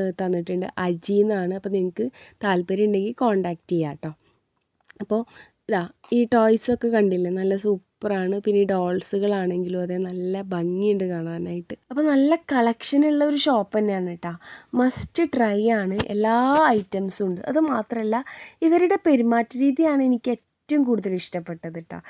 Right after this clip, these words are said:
കാരണം ഞാൻ ഒട്ടും പ്രതീക്ഷിക്കാതെ എടുക്കുന്ന വീഡിയോ ആണ്.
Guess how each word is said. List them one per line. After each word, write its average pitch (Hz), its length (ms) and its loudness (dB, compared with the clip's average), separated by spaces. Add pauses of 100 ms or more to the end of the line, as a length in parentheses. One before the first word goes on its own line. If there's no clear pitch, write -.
(160)
കാരണം 262 540 6 (240)
ഞാൻ 302 140 6
ഒട്ടും 330 580 2 (280)
പ്രതീക്ഷിക്കാതെ 277 1040 4
എടുക്കുന്ന 262 380 4
വീഡിയോ 202 460 2
ആണ്. 160 180 -6